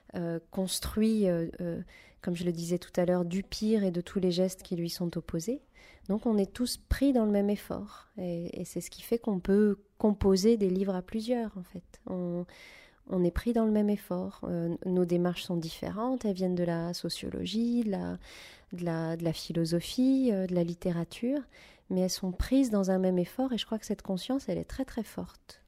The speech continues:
aujourd'hui, de tous écrire le même livre, ou d'exagérer à plusieurs, d'exagérer à plusieurs, pour tenter des réponses à une,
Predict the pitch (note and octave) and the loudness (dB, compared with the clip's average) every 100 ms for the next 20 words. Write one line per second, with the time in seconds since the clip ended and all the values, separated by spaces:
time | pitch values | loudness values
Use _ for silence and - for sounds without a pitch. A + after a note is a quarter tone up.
0 | - F#3 F3+ F3+ F3 E3+ - - - - | -10 -8 -6 -6 -8 -14 -14 -20 -20 -20
1 | - - F#3+ F3+ A3+ - G3+ - G#3 G3+ | -20 -12 -8 -6 -6 -6 -6 -4 -2 2
2 | F#3+ F#3 F3+ G3 F#3 D#3+ E3 _ F3+ E3+ | 2 2 2 0 -2 -6 -10 _ -8 2
3 | G#3+ G3+ G#3 A3 G#3 G#3 G3+ A3+ G#3 - | 4 4 4 4 6 4 4 2 0 -2
4 | A3 G3+ F#3+ G#3 A#3+ _ _ - F#3+ F#3+ | -2 0 0 -2 -8 _ _ -8 -4 -2
5 | F#3 F#3+ F#3+ F3+ E3+ - F#3 F3 G3+ - | -2 -2 -2 -4 -6 -6 -4 -4 -6 -12
6 | _ - - - - - G3+ G3 A3 G3+ | _ -20 -20 -14 -6 0 0 2 2 2
7 | F#3+ F#3 F#3+ G3 - - F3+ F3+ F3 F3 | 0 -4 -8 -8 -10 -4 0 2 2 0